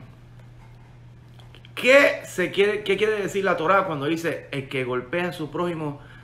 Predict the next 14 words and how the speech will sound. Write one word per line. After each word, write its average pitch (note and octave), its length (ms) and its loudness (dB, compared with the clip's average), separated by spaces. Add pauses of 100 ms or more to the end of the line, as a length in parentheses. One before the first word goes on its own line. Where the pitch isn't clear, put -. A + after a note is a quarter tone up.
(280)
siligiosamente C#3 1600 -4 (920)
o A#2+ 120 -10
en A2 100 -12
silencio B2+ 840 -12 (380)
o A2 80 -12
en G2+ 140 -12
la - 60 -16
espalda"? - 500 -18 (1600)
Que A2+ 120 -14
la G#2+ 160 -10
Torá C#3 520 -2
lo C#3 120 -2
maldice. A#2 520 -10 (1600)
Dios C3+ 240 -4